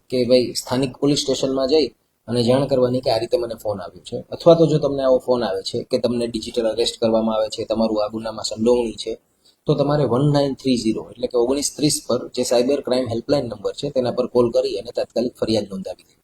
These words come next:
દેવાંશ જે છે એ વ્યક્તિએ તેની ઉપરવાળા કેતન જોશી નામના વ્યક્તિના કહેવાથી આ એકાઉન્ટ ભાડે આપેલું હતું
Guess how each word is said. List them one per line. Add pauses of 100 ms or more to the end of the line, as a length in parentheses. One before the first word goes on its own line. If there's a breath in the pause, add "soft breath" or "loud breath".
(380)
દેવાંશ
જે
છે (100)
એ
વ્યક્તિએ
તેની
ઉપરવાળા (160)
કેતન
જોશી
નામના
વ્યક્તિના
કહેવાથી
આ
એકાઉન્ટ
ભાડે
આપેલું
હતું